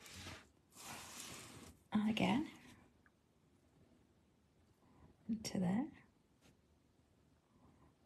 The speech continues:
And there. So I know they're all gonna be different, well, that's fine. And there. So let's have a little look at that.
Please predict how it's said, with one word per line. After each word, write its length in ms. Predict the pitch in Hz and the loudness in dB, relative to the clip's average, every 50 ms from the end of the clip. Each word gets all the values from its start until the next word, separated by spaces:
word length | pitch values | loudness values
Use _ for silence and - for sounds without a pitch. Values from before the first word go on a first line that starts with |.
| - | 0
And 180 | 208 190 180 180 | 2 4 4 6
there. 200 | 175 180 185 208 | 6 6 4 4
So 180 | - - - 330 | 6 8 8 10
I 40 | 330 | 10
know 200 | 339 370 359 330 | 12 10 10 12
they're 100 | 330 330 | 12 12
all 60 | 320 | 12
gonna 180 | 320 - 269 247 | 12 12 8 6
be 100 | - 226 | 6 6
different, 480 | - 208 190 196 - - - 175 220 | 6 6 4 4 2 2 2 4 4
well, 120 | 226 - - | 4 4 4
that's 200 | - - - - | 2 2 0 -2
fine. 140 | - - - - - - - - - _ _ _ _ _ _ _ _ _ _ _ _ _ _ - - - - - - - - - - - | -4 -8 -12 -12 -12 -14 -14 -16 -20 _ _ _ _ _ _ _ _ _ _ _ _ _ _ -20 -20 -20 -20 -20 -20 -20 -20 -20 -12 -6
And 100 | - 175 | -4 -2
there. 280 | 170 165 175 175 160 147 - | -2 -2 -2 -4 -4 -6 -6
So 140 | - - - | -2 0 2
let's 200 | - - - - | 2 2 2 2
have 140 | 233 233 | 2 4
a 40 | 233 | 4
little 300 | 226 226 - - 208 214 | 4 4 4 4 4 2
look 140 | 220 - - | 2 0 -2
at 100 | - - - | -6 -6 -8
that. 320 | - - - - - - | -10 -14 -16 -18 -18 -20